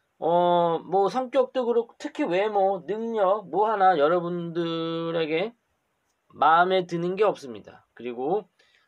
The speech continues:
고민돼요. 아, 내가, 어, 저 사람을 만나는 건 좀 아니지.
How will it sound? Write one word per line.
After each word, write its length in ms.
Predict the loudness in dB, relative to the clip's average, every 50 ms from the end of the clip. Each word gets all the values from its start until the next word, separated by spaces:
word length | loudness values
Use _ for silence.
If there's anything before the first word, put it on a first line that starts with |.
| _ _ _
고민돼요. 680 | -4 -2 0 0 0 0 0 0 0 0 0 -2 -4 -10 _ _ _ _ _ _ _ _ _ _ _ _ _ _ _ _
아, 320 | -8 -6 -6 -4 -6 -6
내가, 540 | -4 -2 0 2 2 2 4 2 2 0 -2 -4
어, 200 | -4 -2 -2 -4
저 800 | -2 0 0 2 2 2 2 2 0 0 0 0 0 0 0 0
사람을 720 | 0 0 2 4 2 2 2 0 -2 -2 -2 -4 -6 -8
만나는 560 | -4 -2 -2 -2 0 0 0 0 -2 -2 -2 -4
건 160 | -4 -4 -2
좀 140 | -2 0 0
아니지. 460 | 0 0 0 -4 -8 -12 -16 -18